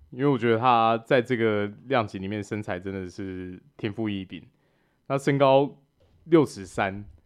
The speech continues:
结果臂展七尺，他身高比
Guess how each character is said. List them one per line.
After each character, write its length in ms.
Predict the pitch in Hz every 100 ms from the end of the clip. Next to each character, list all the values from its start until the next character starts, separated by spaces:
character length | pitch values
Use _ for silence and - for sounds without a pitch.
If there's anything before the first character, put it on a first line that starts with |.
| _ _
结 120 | - 127
果 240 | 127 117 104 _ _
臂 160 | 165 131
展 240 | 101 92
七 280 | - - 127
尺， 300 | 123 - 98 104 _ _ _ - -
他 160 | 147
身 160 | 147 147
高 120 | 147
比 600 | 135 113 104 95 95 -